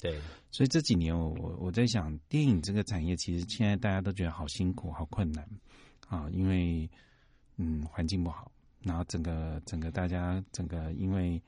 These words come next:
Speaker 2: 疫情之后，然后 streaming，啊，这些平台都上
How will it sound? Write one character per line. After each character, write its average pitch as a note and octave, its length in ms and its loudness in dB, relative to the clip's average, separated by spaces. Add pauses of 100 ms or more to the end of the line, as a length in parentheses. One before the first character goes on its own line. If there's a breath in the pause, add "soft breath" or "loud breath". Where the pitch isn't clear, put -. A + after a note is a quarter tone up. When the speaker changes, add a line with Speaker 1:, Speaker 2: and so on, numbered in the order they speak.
(140 soft breath)
Speaker 2:
疫 A2+ 160 0
情 D#2 240 -2
之 - 120 -4
后， E2+ 360 -6 (340 soft breath)
然 E2+ 160 -2
后 E2 380 0
streaming， F2+ 600 0
啊， F2 100 -4
这 G2+ 140 2
些 G#2 100 4
平 D#2+ 200 0
台 D#2+ 160 -2
都 F2 160 -2
上 F#2+ 200 -4